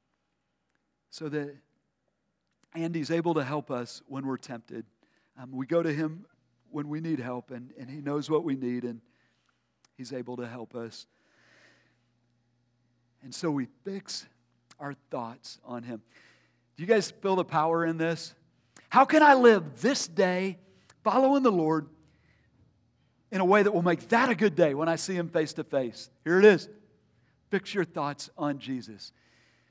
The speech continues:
He drank my poison. He pushed, he was the pioneer for my salvation. He broke into my prison, set me free, and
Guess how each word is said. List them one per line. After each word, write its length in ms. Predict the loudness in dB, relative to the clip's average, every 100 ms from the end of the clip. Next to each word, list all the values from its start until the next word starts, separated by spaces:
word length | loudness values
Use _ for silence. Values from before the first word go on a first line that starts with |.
| _ _ _ _
He 220 | -4 -4
drank 600 | -6 -4 -4 -4 -10 -20 _ _ _ _ _ _ _
my 160 | -8 -8
poison. 480 | -6 -4 -4 -8 -20 _ _ _ _ _ _ _ _ _ _ _ _ _ _ _ -2
He 200 | 2 2
pushed, 420 | 2 2 4 4
he 120 | 4
was 160 | 4 4
the 100 | 2
pioneer 640 | 2 4 4 4 6 6
for 200 | 6 2
my 300 | 2 4 4 2
salvation. 720 | -2 0 0 6 6 6 2
He 120 | 2
broke 360 | 6 10 10 8
into 180 | 4 6
my 160 | 8
prison, 480 | 6 6 6 6 -2 -4 -16 -8
set 340 | 0 2 4
me 120 | 2
free, 420 | 0 4 6 6 4 -2 -20 _ _ _ _
and 400 | 2 8 8 6